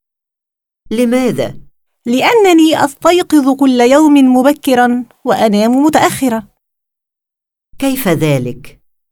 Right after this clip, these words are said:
Speaker 2: أستيقظ في الخامسة صباحًا، أتوضأ وأصلي الفجر وأتناول الفطور، ثم أخرج في السادسة.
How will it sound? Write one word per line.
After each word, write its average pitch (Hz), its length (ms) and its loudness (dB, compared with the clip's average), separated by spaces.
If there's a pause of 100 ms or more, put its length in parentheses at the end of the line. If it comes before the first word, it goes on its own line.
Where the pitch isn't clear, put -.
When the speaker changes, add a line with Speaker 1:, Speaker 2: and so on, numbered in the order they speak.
(920)
Speaker 2:
أستيقظ 339 880 0
في - 120 -6
الخامسة 262 680 0
صباحًا، 269 720 -2 (460)
أتوضأ 262 800 0 (280)
وأصلي 262 760 0
الفجر 247 560 -2 (600)
وأتناول 254 840 2
الفطور، 240 680 -2 (400)
ثم 370 320 0
أخرج 269 420 0
في - 80 -8
السادسة. 220 760 -4